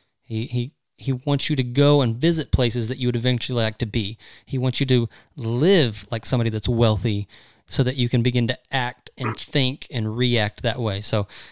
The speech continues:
definitely, uh, don't wanna ramble too much about it, but you can obviously see I'm,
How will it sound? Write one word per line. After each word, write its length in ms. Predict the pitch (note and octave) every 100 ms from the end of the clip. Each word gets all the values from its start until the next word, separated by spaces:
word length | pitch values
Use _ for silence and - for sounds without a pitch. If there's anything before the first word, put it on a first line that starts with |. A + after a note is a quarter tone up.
| _
definitely, 540 | - F3 F3 E3+ D#3 G3
uh, 160 | C3+ A#2+
don't 180 | B2+ E3+
wanna 140 | C#3+
ramble 340 | C3 C#3+ C#3 B2
too 200 | - C#3
much 220 | C3+ -
about 260 | B2 A#2+
it, 140 | A#2+ B2
but 300 | A#2 A2 - _ - _
you 120 | - B2+
can 140 | C#3+
obviously 540 | C3 C3 B2+ A2 A#2+
see 260 | G2+ C3+ B2
I'm, 160 | A#2